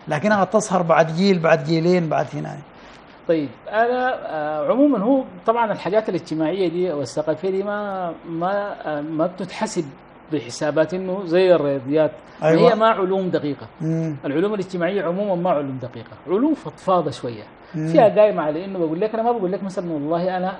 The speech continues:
Speaker 2: حأغير المجتمع للأفضل، أنا بقوم بقول لك والله بزيد فرصة إنه المجتمع يتغير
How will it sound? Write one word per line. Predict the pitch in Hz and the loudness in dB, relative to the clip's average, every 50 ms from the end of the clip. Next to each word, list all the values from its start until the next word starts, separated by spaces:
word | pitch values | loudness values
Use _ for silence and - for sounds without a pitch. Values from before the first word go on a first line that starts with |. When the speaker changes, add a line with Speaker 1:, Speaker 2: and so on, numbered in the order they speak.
| - - - | -14 -14 -10
Speaker 2:
حأغير | - 165 - 190 160 147 160 185 185 185 185 175 156 | -10 -8 -6 -4 -4 2 2 2 2 2 0 0 0
المجتمع | 143 135 135 127 - - 165 156 156 156 147 - - - - - - - - - | -2 -4 -6 -8 -8 -6 -4 -4 -4 -4 -6 -10 -20 -20 -20 -20 -20 -20 -16 -14
للأفضل، | 127 127 131 123 151 - 175 151 139 139 127 117 113 - - - - - 175 | -12 -10 -10 -10 -8 -6 -6 -8 -8 -8 -14 -14 -14 -16 -20 -20 -10 -8 -4
أنا | 180 | -4
بقوم | 190 196 208 | -4 -4 -4
بقول | 185 175 175 190 | -2 -2 -2 -4
لك | 190 - | -4 -6
والله | 165 151 180 190 185 147 139 143 | -4 -2 -2 -2 -4 -4 -2 -2
بزيد | 156 151 143 147 156 185 208 208 185 - - | 0 0 -2 -4 -6 -6 -6 -6 -6 -8 -10
فرصة | - - - - 214 214 190 - - 160 139 - - - | -18 -16 -6 -4 -2 -2 -2 -4 -6 -8 -8 -8 -10 -10
إنه | 220 214 208 208 196 | -8 -6 -6 -6 -6
المجتمع | 175 156 147 - - 214 214 185 175 | -4 -6 -6 -2 -2 -2 -2 0 -2
يتغير | 170 143 - 170 160 156 170 175 170 175 180 | -4 -2 0 0 2 4 4 6 8 6 6